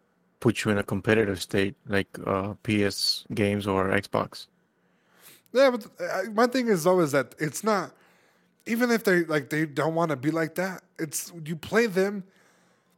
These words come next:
Speaker 2: it's repetitive. It's too
Speaker 1: You know what?
Speaker 2: repetitive.
Speaker 1: I had a, um, so I know some, <clears throat> some, uh, some guy that, uh, has a, uh, that I went to school with, right?
Speaker 2: Right.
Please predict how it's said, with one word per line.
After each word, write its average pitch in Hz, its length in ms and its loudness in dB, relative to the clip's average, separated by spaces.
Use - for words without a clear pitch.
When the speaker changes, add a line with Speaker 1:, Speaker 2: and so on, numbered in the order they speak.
Speaker 2:
it's - 180 -6
repetitive. 254 840 -2
It's 185 220 -4
too 247 160 0
Speaker 1:
You 226 120 4
know 190 80 4
what? 240 120 8
Speaker 2:
repetitive. - 360 2
Speaker 1:
I 123 80 2
had 147 240 2
a, 135 200 2
um, 98 560 0
so 127 140 2
I 131 40 8
know 147 120 4
some, 110 600 2
<clears throat> 156 260 6
some, 135 300 4
uh, 113 220 4
some 117 200 0
guy 117 160 4
that, 104 220 0
uh, 101 80 0
has 104 280 -2
a, 101 220 2
uh, 98 300 -4
that 117 80 0
I - 20 6
went 117 200 6
to 113 60 -2
school 110 260 2
with, 101 140 2
right? 110 200 0
Speaker 2:
Right. 117 260 -2